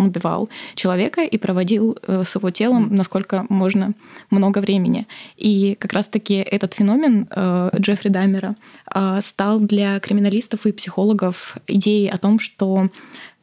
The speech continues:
Speaker 1: а, н-, маньяки — это жертвы ситуации, жертвы общества, жертвы родителей, каких-то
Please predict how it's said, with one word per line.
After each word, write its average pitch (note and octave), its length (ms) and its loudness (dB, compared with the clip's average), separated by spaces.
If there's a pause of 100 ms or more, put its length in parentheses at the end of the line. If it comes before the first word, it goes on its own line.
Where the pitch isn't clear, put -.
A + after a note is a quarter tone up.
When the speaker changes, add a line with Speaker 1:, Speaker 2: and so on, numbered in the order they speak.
(100)
Speaker 1:
а, F#3 320 0
н-, G#3 400 4
маньяки — G3+ 640 2
это F#3+ 300 0
жертвы G3 760 -2
ситуации, G#3 640 -2
жертвы F#3+ 580 -2
общества, A3 720 -2
жертвы G3+ 560 -2
родителей, G3 500 -2
каких-то F3+ 580 -4